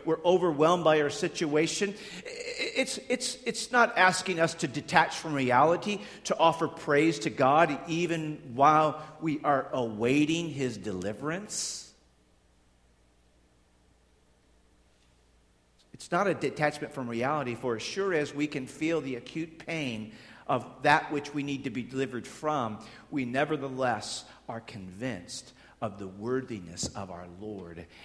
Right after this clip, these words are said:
and the trustworthiness of our Lord. He has delivered us, and he will deliver us,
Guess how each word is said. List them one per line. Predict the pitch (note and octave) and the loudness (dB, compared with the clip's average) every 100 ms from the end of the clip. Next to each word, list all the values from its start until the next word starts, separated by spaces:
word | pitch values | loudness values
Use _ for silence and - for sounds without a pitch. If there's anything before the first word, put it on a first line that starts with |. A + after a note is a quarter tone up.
| - | -8
and | A#2 G#2 | -6 -6
the | |
trustworthiness | G#2 - - G#3 F3+ - - B2 A2+ A2 G#2 G2 F#2 E2+ - | -10 -10 -4 -2 -2 -8 -14 -10 -6 -6 -6 -10 -10 -10 -12
of | - G#2 F#2 | -8 -8 -8
our | F#2 F2 F2+ | -12 -14 -14
Lord. | F2+ F2 D#2+ E2 D#2+ - - - | -14 -14 -14 -14 -16 -18 -20 -20
He | - - | -12 -10
has | F#2+ - C#3 C3+ D3 C#3 | -10 -8 -4 -2 -2 -6
delivered | C3 C3 C3+ C3+ C3 | -8 -4 -4 -6 -6
us, | C3+ C#3+ - - - _ - - - _ - | -8 -10 -12 -14 -18 _ -20 -20 -20 _ -10
and | B2 G#2 G2+ | -8 -8 -10
he | - B2 G#2 | -10 -8 -8
will | F#2 G2 C#3+ C#3+ | -8 -2 -2 -2
deliver | - C3+ C3 C3 C3 | -4 -6 -6 -6 -8
us, | B2 C3 - - - | -8 -8 -12 -12 -14